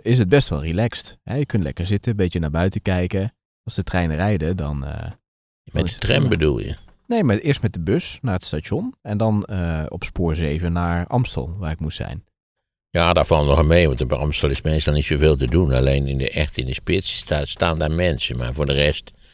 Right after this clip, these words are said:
Speaker 2: kun je daar een kanon afschieten zonder dat er iets gebeurt,
Speaker 1: Ja, maar
Speaker 2: hè.
Speaker 1: ik moet zeggen, je bent wel langer onderweg, dat klopt. Want je moet
Speaker 2: Je
Speaker 1: natuurlijk op
Speaker 2: bent
Speaker 1: die
Speaker 2: twee
Speaker 1: buren
Speaker 2: keer zo lang, je bent altijd twee keer zo lang onderweg.
Speaker 1: Ja.
Speaker 2: En dan moet je nog geluk hebben.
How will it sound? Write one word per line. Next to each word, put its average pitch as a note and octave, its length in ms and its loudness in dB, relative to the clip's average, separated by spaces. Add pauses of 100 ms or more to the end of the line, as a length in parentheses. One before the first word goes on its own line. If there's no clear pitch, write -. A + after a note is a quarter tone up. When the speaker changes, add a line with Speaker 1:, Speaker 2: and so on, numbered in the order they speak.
(220)
Speaker 2:
kun - 120 -4
je C#2+ 60 0
daar D2 160 0
een D2+ 100 -2
kanon E2+ 400 4
afschieten F2 640 2
zonder D#2 280 2
dat C#2 200 0
er C#2+ 140 2
iets C2 140 -2
gebeurt, E3 260 0
Speaker 1:
Ja, - 100 0
maar - 80 -4
Speaker 2:
hè. - 60 0
Speaker 1:
ik - 60 2
moet B2+ 140 2
zeggen, A2 260 0
je A2+ 80 2
bent C3+ 160 4
wel C3 120 6
langer C#3 220 6
onderweg, G2+ 380 2
dat F#2+ 160 -2
klopt. - 280 -6
Want E2+ 140 -6
je E2+ 60 -4
moet F#2 100 0
Speaker 2:
Je E2+ 140 -2
Speaker 1:
natuurlijk D#2 200 0
op D#2+ 40 -2
Speaker 2:
bent - 20 -6
Speaker 1:
die F#2 100 2
Speaker 2:
twee G2 120 8
Speaker 1:
buren E2+ 100 0
Speaker 2:
keer D#2 160 0
zo - 40 4
lang, D2+ 100 0
je D2 60 0
bent D#2 160 0
altijd - 280 -2
twee D#2+ 200 2
keer D2+ 120 -4
zo D2+ 80 0
lang C#2+ 200 2
onderweg. A#1+ 420 -2
Speaker 1:
Ja. G2+ 160 -4
Speaker 2:
En D2 60 -4
dan D#2 100 0
moet F2+ 120 2
je F#2 60 2
nog F#2+ 180 4
geluk D#2 300 2
hebben. A#1+ 260 -6